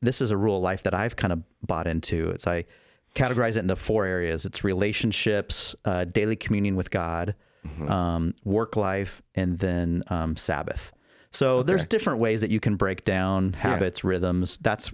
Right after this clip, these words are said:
Speaker 1: worked for me.
Speaker 2: Yeah, yeah, yeah.
Speaker 1: We gave you another template that's from a great ministry that's kind of emerging in the last year or so from a guy named John Mark Comer.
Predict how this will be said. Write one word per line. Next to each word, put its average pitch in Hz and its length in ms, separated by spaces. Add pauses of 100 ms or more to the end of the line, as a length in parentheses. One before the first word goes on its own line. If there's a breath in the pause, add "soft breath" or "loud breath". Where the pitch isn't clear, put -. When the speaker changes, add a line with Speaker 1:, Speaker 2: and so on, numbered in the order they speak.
Speaker 1:
worked 101 220
for 90 160
me. 82 300
Speaker 2:
Yeah, 107 160
yeah, 101 160
yeah. 95 160
Speaker 1:
We 107 60
gave 110 200
you 107 60
another 98 260
template 92 520
that's 90 220
from 90 480
a 95 60
great 123 540
ministry 101 440
that's 87 160
kind - 200
of 349 80
emerging 113 500
in 90 60
the 90 60
last 87 380
year 98 360
or 92 40
so 87 320
from 92 160
a 92 40
guy 92 140
named 90 180
John 92 200
Mark 92 200
Comer. 90 360